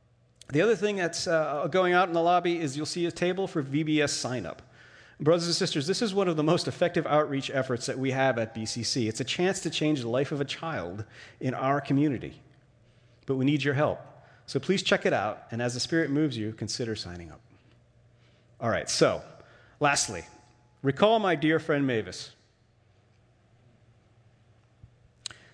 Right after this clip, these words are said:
Well, here she is again, and if you look in the background, that's not a green screen.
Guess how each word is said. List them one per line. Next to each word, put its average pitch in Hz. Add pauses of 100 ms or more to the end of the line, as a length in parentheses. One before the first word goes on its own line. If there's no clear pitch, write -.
(380)
Well, 175
here 190
she 196
is 180
again, 151 (300)
and 143
if 135
you 151
look 175
in 214
the 214
background, 120 (360)
that's 135
not 143
a 147
green 139
screen. 101